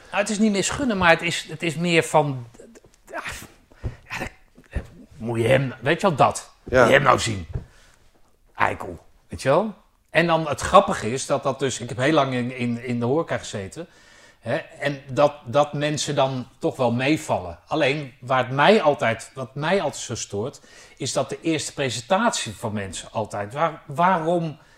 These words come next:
Speaker 1: leg je jezelf nou zo op de mat? Waarom, waarom doe je niet gewoon normaal?
Speaker 2: Nou, dat vind ik dus soms
Speaker 1: Snap je?
Speaker 2: wel eens leuk om te benoemen, hè?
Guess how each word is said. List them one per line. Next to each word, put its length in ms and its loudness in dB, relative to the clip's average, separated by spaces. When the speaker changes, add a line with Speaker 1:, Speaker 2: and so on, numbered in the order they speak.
Speaker 1:
leg 260 2
je 100 -4
jezelf 380 -2
nou 180 -4
zo 120 -6
op 140 -10
de 60 -12
mat? 280 -6
Waarom, 260 -8
waarom 240 -4
doe 140 -2
je 60 -4
niet 160 -6
gewoon 180 -4
normaal? 340 -4
Speaker 2:
Nou, 200 8
dat 200 8
vind 140 2
ik 60 0
dus 180 -4
soms 200 2
Speaker 1:
Snap 40 -4
je? 140 6
Speaker 2:
wel 80 6
eens 60 -8
leuk 280 0
om 120 -8
te 100 -8
benoemen, 420 -4
hè? 120 -6